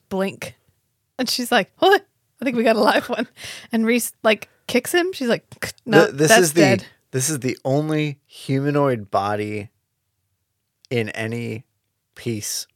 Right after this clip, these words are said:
Speaker 2: or form that we've seen other than the baby.
Speaker 1: Yeah.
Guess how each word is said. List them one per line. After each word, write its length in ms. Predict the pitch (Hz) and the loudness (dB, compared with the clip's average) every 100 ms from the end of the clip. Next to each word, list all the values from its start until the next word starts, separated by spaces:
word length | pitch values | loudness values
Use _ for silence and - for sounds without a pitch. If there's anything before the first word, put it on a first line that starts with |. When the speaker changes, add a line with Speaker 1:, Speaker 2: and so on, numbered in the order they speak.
| _ _ _ | _ _ _
Speaker 2:
or 180 | 117 98 | -10 -10
form 460 | - 101 98 92 95 | -8 -6 -6 -8 -10
that 140 | - | -12
we've 160 | 92 - | -12 -12
seen 460 | - 135 107 98 - | -6 -6 -6 -8 -10
other 260 | 101 110 107 | -6 -2 -2
than 200 | 104 95 | -4 -6
the 80 | 90 | -10
baby. 440 | 82 80 73 - _ _ _ _ - | -12 -14 -18 -20 _ _ _ _ -4
Speaker 1:
Yeah. 260 | 208 165 | -2 -2